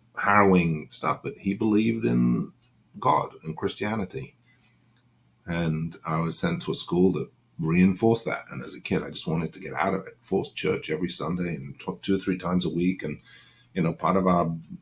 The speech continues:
morning assembly was a, a church-based prayer and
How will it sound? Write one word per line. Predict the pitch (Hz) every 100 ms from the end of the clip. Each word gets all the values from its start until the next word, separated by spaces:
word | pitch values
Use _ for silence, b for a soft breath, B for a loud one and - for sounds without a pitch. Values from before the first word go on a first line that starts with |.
| _ -
morning | 95 101 98 92
assembly | - 98 104 90 85
was | 76 80 95
a, | 92 90 90 - -
a |
church-based | - - 92 92 - 90 92 90 - - -
prayer | 87 90 95 90
and | 76 73